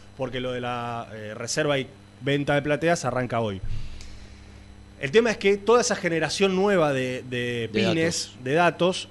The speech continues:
Speaker 1: eh, evidentemente mostró fallas, porque a mucha gente lo que le empezó a pasar era pin inválido. O sea,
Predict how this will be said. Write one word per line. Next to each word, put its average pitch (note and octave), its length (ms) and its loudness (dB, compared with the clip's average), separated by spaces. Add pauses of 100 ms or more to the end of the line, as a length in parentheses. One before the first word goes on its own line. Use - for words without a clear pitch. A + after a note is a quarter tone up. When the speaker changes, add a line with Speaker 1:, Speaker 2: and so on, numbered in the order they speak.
Speaker 1:
eh, C3+ 280 -4
evidentemente E3 800 -2 (300)
mostró B2+ 320 2
fallas, E3 400 -2
porque C3 220 -6
a - 20 -4
mucha E3 220 -6
gente F3+ 240 -2
lo C#3+ 100 -2
que C3+ 60 -4
le C3+ 60 -4
empezó C3 260 -6
a - 20 -6
pasar F3 260 -2
era E3 200 0
pin E3+ 180 -4
inválido. C3 560 -2
O A#2+ 60 -10
sea, A2+ 280 -4